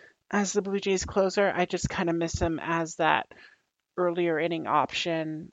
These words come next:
as a fireman, which is what, um, losing Ken Giles does to this team. Also, um, just another final shout out to Edwin. Um, despite the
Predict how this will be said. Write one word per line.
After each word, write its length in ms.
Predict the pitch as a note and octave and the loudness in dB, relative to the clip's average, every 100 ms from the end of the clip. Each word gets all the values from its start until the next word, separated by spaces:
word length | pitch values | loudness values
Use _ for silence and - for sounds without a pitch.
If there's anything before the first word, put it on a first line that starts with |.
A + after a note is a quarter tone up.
| - | -8
as 160 | E3+ | -4
a 60 | D#3+ | -4
fireman, 540 | - D#3+ D#3+ D#3 C3+ | 0 2 2 2 -2
which 480 | D#3+ F3 - - - | -4 -4 -2 -2 -4
is 220 | - F3+ F3 | 0 0 0
what, 420 | F#3 F3+ D3+ - - _ _ - - _ - | 4 6 6 2 -8 _ _ -20 -20 _ -6
um, 500 | E3+ E3 D#3+ D3+ B2 _ _ _ | -2 -2 -4 -6 -10 _ _ _
losing 440 | F#3 F#3 F3 E3 E3 | -4 0 2 2 -2
Ken 200 | E3 E3+ | -2 -4
Giles 360 | D#3+ D3 D#3 - | -2 -2 -4 -2
does 320 | F3+ E3 D#3 - | 2 2 0 -6
to 160 | - | -6
this 220 | D#3+ D#3+ - | -4 -4 -6
team. 340 | - D#3 B2 - _ _ _ _ _ _ _ | -8 -8 -10 -16 _ _ _ _ _ _ _
Also, 560 | G3+ G3+ - G3 F#3+ G3 - _ _ _ _ _ _ _ _ - - | 10 10 8 4 4 2 -8 _ _ _ _ _ _ _ _ -20 -2
um, 280 | F#3 F3+ F3+ | 4 4 2
just 240 | F#3 - | -4 -4
another 300 | F#3+ F#3+ E3+ | 0 2 4
final 320 | F3 E3+ E3+ F3 | 2 2 2 0
shout 320 | - F3 F3 | 0 4 6
out 160 | E3 | 4
to 160 | - - | 2 2
Edwin. 380 | F3 F3+ E3+ E3+ - - - _ _ - | 2 4 2 0 -10 -20 -20 _ _ 4
Um, 560 | F#3+ F#3 F#3 F3+ G#3 - _ _ - | 6 8 4 -2 -6 -14 _ _ -14
despite 480 | F#3+ - G3+ G#3 - - | -8 6 6 6 2 -8
the 340 | F#3+ F#3+ F#3 | -6 -6 -4